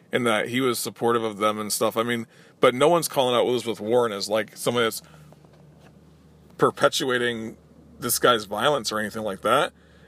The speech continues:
And then the other guy in El Paso was talking about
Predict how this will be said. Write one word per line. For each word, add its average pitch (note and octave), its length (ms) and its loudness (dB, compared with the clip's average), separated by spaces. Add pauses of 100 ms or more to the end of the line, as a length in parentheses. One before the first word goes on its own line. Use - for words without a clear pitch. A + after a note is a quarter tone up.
And C3+ 100 4
then D3 140 4
the C#3 100 6
other D3 160 6
guy B2+ 240 2
in A#2+ 140 0
El A#2 120 2
Paso C3 320 2
was A#2 140 -2
talking A#2+ 260 0
about A2+ 320 2